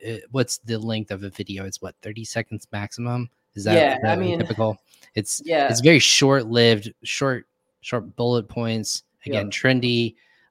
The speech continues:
Speaker 1: um, in, in the terms of the, I would say Gen, you know,
Speaker 2: Z-ish.
Speaker 1: Gen Z, very much
Speaker 2: Yeah.
Speaker 1: so. Yeah, I was gonna say, um, for, <laughs> for,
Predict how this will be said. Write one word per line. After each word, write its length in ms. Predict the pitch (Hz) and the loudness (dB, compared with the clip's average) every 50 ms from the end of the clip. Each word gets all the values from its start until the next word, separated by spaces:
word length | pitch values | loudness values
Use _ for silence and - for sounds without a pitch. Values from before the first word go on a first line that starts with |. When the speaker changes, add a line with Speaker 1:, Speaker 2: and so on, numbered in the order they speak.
| _ _ - | _ _ -6
Speaker 1:
um, 580 | 113 110 110 107 107 104 101 101 101 101 98 _ _ _ | -4 -4 -2 -2 -4 -4 -6 -8 -12 -14 -18 _ _ _
in, 160 | - 110 117 107 | -8 -8 -8 -6
in 120 | - 113 | -6 -4
the 100 | 113 110 | -4 -4
terms 460 | 101 - - - 110 107 107 101 - 110 | -4 -6 -4 -4 -4 -2 -2 -4 -4 -4
of 320 | 104 101 98 98 95 95 | -4 -4 -4 -6 -8 -10
the, 240 | 107 104 98 101 95 - _ _ _ _ _ _ _ _ | -12 -10 -10 -12 -14 -18 _ _ _ _ _ _ _ _
I 60 | - 101 | -16 -14
would 120 | 104 98 | -10 -8
say 300 | - 104 101 101 98 87 95 101 | -8 -6 -8 -8 -10 -14 -16 -14
Gen, 800 | 101 101 104 104 104 104 104 104 104 101 101 101 101 98 95 - _ _ _ _ _ _ _ _ _ _ _ _ - | -10 -6 -6 -6 -4 -4 -6 -8 -8 -8 -10 -10 -12 -14 -16 -20 _ _ _ _ _ _ _ _ _ _ _ _ -16
you 80 | 143 | -10
know, 80 | 131 147 | -6 -4
Speaker 2:
Z-ish. 440 | 156 147 127 - - - - - 104 | -4 -4 -4 -6 -8 -14 -16 -14 -8
Speaker 1:
Gen 320 | 101 110 120 120 117 113 | -2 0 0 2 2 0
Z, 580 | 107 101 95 101 110 110 110 107 110 113 113 - _ _ - | -2 -6 -8 -8 -6 -6 -6 -6 -8 -8 -12 -16 _ _ -4
very 180 | - 113 113 110 | -2 0 0 0
much 200 | 110 110 107 107 | 0 0 0 0
Speaker 2:
Yeah. 60 | 120 | 0
Speaker 1:
so. 280 | - - 110 104 104 107 | -2 -2 -2 -2 -2 -2
Yeah, 160 | 107 107 107 | -4 -4 -4
I 40 | 104 | -4
was 120 | 104 101 | -6 -6
gonna 120 | - 110 101 | -8 -8 -4
say, 280 | - 117 110 107 107 | -2 -2 -2 -2 -2
um, 360 | 101 101 101 98 98 98 98 _ _ _ _ _ _ _ _ _ | -4 -4 -6 -6 -8 -10 -14 _ _ _ _ _ _ _ _ _
for, 260 | - 120 113 - 110 | -4 -4 -4 -4 -6
<laughs> 160 | - 117 120 | -8 -8 -6
for, 300 | - 120 113 110 107 - | -2 -2 -2 -2 -4 -10